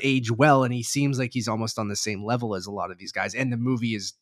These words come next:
is basically to show that Maverick still got it, and he's still kind of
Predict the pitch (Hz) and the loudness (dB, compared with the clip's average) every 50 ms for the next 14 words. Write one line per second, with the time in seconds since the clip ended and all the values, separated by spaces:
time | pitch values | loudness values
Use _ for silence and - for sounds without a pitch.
0 | _ - 117 113 110 101 - - 120 117 113 - - 110 - 110 101 90 101 - | _ -10 -10 -8 -8 -10 -8 -4 -4 -4 -2 -4 -6 -10 -10 -10 -10 -8 -8 -8
1 | - 120 107 104 101 98 85 98 98 95 98 - 104 101 - - - - 110 107 | -4 -4 -4 -4 -4 -4 -4 -2 -2 -2 -2 -2 -4 -6 -4 -6 -6 -6 -8 -10
2 | 110 92 110 98 101 104 101 92 90 92 - - 107 101 101 98 - - - - | -8 -6 -6 -4 -4 -4 -4 -6 -8 -10 -12 -12 -14 -14 -10 -8 -8 -8 -6 -4
3 | 110 101 95 95 98 98 98 - - - 101 98 92 92 92 | -4 -4 -4 -4 -6 -8 -10 -12 -12 -10 -10 -10 -10 -10 -4